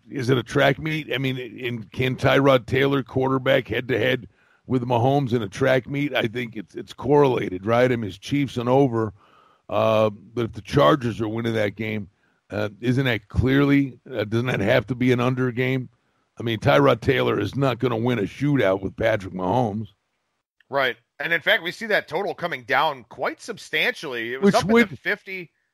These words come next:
Speaker 2: Go ahead.
Speaker 1: w-, well, which would indicate then that as the week goes on, and I think sharp money will start to come in. I don't know that it ever gets down to seven.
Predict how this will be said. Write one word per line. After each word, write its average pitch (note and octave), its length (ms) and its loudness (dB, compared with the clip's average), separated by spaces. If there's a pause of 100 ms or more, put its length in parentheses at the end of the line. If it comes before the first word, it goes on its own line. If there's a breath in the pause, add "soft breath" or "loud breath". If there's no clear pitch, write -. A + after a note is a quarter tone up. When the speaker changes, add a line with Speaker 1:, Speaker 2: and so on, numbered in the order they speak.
(320)
Speaker 2:
Go E3 60 -4
ahead. G3+ 160 2
Speaker 1:
w-, G3+ 240 0
well, G#3+ 320 8
which G3+ 240 4
would G#3+ 220 2
indicate F3 560 2
then A#2+ 480 -2 (720)
that E3+ 420 4 (640)
as D#3+ 220 0
the E3 120 2
week D#3 300 -4
goes D3+ 200 0
on, E3+ 220 2
and D#3 100 -2
I D3+ 100 2
think D3 220 -6
sharp D3 320 2
money E3 280 -2
will B2+ 160 0
start C3+ 340 0
to A2+ 60 -14
come D3+ 220 -4
in. C3 100 -2
I B2 180 2
don't B2 160 0
know B2 160 0
that G#2 160 -6
it - 160 -14
ever C3+ 400 4
gets G2 340 -6 (600)
down A#2+ 240 0
to F2 80 -6
seven. C#3+ 480 2